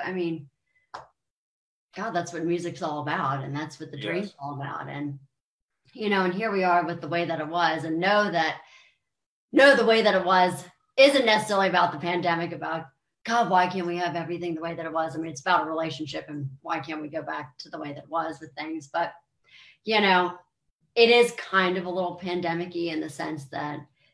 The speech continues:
Speaker 1: you know, we're all saying, "God, I just wanna get a hug in person. I just wanna have that human contact. I just wanna see somebody in, face to face without a mask on, or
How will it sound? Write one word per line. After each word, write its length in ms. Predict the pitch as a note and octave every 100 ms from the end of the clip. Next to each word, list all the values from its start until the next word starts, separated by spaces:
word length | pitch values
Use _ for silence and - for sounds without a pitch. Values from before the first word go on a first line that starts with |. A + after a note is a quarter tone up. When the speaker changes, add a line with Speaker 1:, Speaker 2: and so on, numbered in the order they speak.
| _ -
Speaker 1:
you 120 | E3+
know, 260 | E3 D#3 D3+
we're 120 | E3
all 220 | D#3+ D#3+
saying, 300 | C#3+ D#3+ D3+
"God, 220 | F#3+ F#3+
I 80 | E3+
just 280 | D#3+ E3+ -
wanna 160 | D#3+
get 140 | D3 D3
a 80 | D3+
hug 580 | - G#3 A3 F#3 D#3+
in 160 | E3 D#3+
person. 360 | - F3+ F3+ D3+
I 160 | D3+ -
just 460 | - G#3+ - -
wanna 200 | E3 D#3
have 240 | D#3 D#3+ D#3
that 240 | - - - - - -
human 460 | - - C#4 B3+ A3+
contact. 580 | G3 G#3 G3 F#3 E3+ F3
I 100 | F3
just 240 | G3 -
wanna 260 | F3+ F#3 F3+
see 340 | - - B3
somebody 540 | - G#3 F#3+ F3 F3
in, 260 | D#3+ F3 - -
face 240 | G#3 G#3
to 140 | G3+ F3
face 260 | F#3 G3
without 340 | E3 E3 F#3 F3+
a 20 |
mask 400 | F#3 G#3+ A3 -
on, 280 | D#3+ D3+ D3+
or 180 | D3